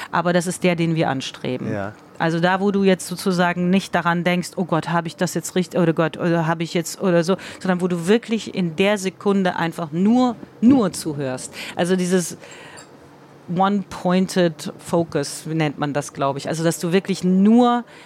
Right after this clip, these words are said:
Speaker 1: wenn du zuhörst, nur zuhörst.
Speaker 2: Ja.
Speaker 1: Wenn du zuschaust,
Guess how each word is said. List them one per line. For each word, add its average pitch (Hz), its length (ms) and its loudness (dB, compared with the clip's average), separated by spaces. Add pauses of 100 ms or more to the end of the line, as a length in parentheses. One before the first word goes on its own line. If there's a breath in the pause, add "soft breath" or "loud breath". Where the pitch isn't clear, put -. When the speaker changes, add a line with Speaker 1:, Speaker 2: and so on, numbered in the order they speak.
(100 loud breath)
Speaker 1:
wenn 202 160 2
du 220 80 2
zuhörst, 208 480 0 (160)
nur 180 320 2
zuhörst. 139 500 -4
Speaker 2:
Ja. 104 80 -4 (220 loud breath)
Speaker 1:
Wenn 190 100 2
du 214 100 2
zuschaust, 208 480 -2